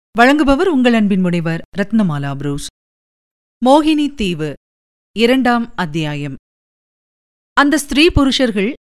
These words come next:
சதிபதிகளாய்த்தான் இருக்க வேண்டும், அல்லது கல்யாணமாகாத காதலர்களாகவும் இருக்கலாம். அவர்கள் ஒருவரை ஒருவர் பார்த்து கொண்ட போது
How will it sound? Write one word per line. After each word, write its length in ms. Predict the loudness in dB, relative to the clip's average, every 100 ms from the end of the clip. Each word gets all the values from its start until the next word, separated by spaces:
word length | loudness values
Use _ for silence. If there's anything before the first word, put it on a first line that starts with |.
| -6
சதிபதிகளாய்த்தான் 1000 | -4 -2 0 0 2 -2 -2 -4 -6 -4
இருக்க 320 | -4 -4 -6
வேண்டும், 380 | -6 -8 -8 -10 _ _ _ _ _
அல்லது 360 | 2 2 0 0
கல்யாணமாகாத 880 | 0 0 0 0 0 0 -2 -2 -2
காதலர்களாகவும் 1000 | 0 0 0 -2 -2 -2 -2 -4 -6 -4
இருக்கலாம். 540 | -4 -4 -6 -8 -8 -14 _ _ _ _
அவர்கள் 320 | 2 2 2 2
ஒருவரை 380 | 2 2 0
ஒருவர் 380 | 0 0 0 0
பார்த்து 260 | -2 -2 -4
கொண்ட 260 | -2 -2 0
போது 340 | 2 2 -2